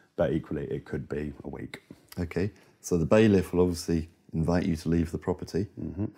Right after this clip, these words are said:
Speaker 2: At some point, title must be transferred to the bank.
Speaker 1: Yeah, so, um, once the bailiff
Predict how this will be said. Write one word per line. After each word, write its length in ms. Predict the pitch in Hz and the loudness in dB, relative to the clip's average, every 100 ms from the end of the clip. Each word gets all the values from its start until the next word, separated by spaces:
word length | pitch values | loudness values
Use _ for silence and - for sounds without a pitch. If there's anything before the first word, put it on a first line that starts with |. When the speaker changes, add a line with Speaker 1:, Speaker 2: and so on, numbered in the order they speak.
| - _ _ - | -20 _ _ -4
Speaker 2:
At 160 | 85 | -2
some 240 | - 110 101 | 4 4 4
point, 460 | - 85 82 78 - 50 50 - - | 4 4 4 2 -6 -10 -10 -16 -8
title 720 | - 104 98 - 78 80 80 - - | 2 2 2 2 2 2 -2 -4 -4
must 240 | 80 - | -4 -4
be 80 | 78 | -8
transferred 580 | - 82 - - 85 82 | -4 -4 -4 0 0 0
to 60 | |
the 80 | 78 | -4
bank. 320 | 80 82 78 - _ _ - | -2 -2 -2 -10 _ _ -2
Speaker 1:
Yeah, 200 | - 80 - | 2 2 0
so, 560 | - - 92 92 92 90 | -8 0 4 4 4 4
um, 440 | 90 92 92 95 - | 4 4 4 2 2
once 240 | 117 95 | 0 2
the 80 | 107 | 2
bailiff 480 | 95 92 90 82 | 4 4 4 0